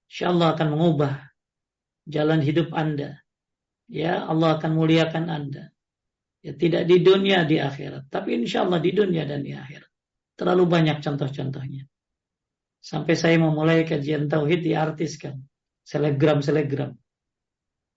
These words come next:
Tadinya saya nganggap, "Aduh, ini kajian artis belajar tauhid nih. Dia dianggap apa kagak?"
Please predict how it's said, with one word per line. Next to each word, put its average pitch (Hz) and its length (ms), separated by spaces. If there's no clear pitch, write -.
Tadinya 156 320
saya 190 320
nganggap, 175 480
"Aduh, 120 400
ini 156 480
kajian 131 560
artis 135 640
belajar 135 560
tauhid 135 560
nih. 160 240
Dia 165 160
dianggap 123 520
apa 196 80
kagak?" 196 400